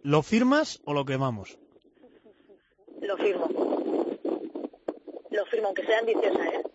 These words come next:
Speaker 2: Y si pudiera rascar por el oro, rascaría, pero lo firmo, porque tenemos un grupo muy complicado y sabemos que las Olimpiadas es, es difícil, difícil.
Speaker 1: Háblanos de ese grupo, formato de competición, dos grupos de seis y los cuatro primeros pasan a cuartos.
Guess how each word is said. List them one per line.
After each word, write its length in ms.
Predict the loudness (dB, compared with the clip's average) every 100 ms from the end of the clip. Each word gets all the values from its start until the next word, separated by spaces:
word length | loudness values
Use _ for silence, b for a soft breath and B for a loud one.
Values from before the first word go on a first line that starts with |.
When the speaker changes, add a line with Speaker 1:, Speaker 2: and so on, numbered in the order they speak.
| -6
Speaker 2:
Y 100 | -6
si 100 | -4
pudiera 300 | -4 0 2
rascar 300 | 2 4 6
por 100 | 8
el 100 | 10
oro, 140 | 8
rascaría, 460 | 6 4 4 4 6
pero 160 | 4 2
lo 100 | 0
firmo, 280 | -4 -6 -6
porque 160 | -2 -2
tenemos 280 | 0 -2 -2
un 60 |
grupo 200 | 0 2
muy 120 | 2
complicado 400 | 2 2 4 4 4
y 40 |
sabemos 280 | 2 0 -4
que 80 | -6
las 160 | 0
Olimpiadas 360 | 0 2 0 0
es, 180 | -2 -4 -2
es 120 | -2 0
difícil, 340 | -2 2 2
difícil. 460 | 0 -2 -2 -2 -2 0 2 4 6
Speaker 1:
Háblanos 280 | 6 6 6
de 60 |
ese 140 | 4 6
grupo, 280 | 4 2 0
formato 340 | 2 4 4
de 80 | 4
competición, 800 | 4 4 2 4 6 6 4 0
dos 200 | -2 2
grupos 300 | 2 4 4
de 100 | 4
seis 560 | 4 6 6 4 0 -4
y 180 | -6 -2
los 200 | -2 -2
cuatro 320 | -2 0 2
primeros 360 | 2 4 2 2
pasan 340 | -2 0 0
a 240 | 2 2 2
cuartos. 640 | 6 6 8 6 6